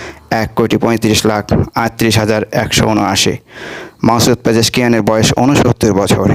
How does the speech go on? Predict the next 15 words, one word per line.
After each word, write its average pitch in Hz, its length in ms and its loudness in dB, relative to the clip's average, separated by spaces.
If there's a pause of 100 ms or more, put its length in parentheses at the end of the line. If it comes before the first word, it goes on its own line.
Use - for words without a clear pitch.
ইরানের 120 420 0
পার্লামেন্টে 120 640 0
দুই 123 120 2
হাজার 120 220 0
আট 120 200 -4
সাল 123 200 -2
থেকে 110 280 0 (360)
উত্তর 117 280 2
পশ্চিমাঞ্চলীয় 120 800 2
তাবরিজ 113 380 0
শহরের 117 320 2
হয়ে 113 100 2
প্রতিনিধিত্ব 113 640 0
করছেন 104 320 0
তিনি। - 280 -2